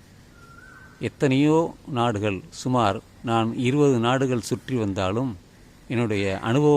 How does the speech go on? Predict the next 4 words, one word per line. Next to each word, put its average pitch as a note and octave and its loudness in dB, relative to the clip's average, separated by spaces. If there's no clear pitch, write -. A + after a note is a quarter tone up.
குறிப்புகளை, A#2+ -4
இந்த A#2 -2
என்னுடைய A2 -2
பயணத்துங்களை A2 0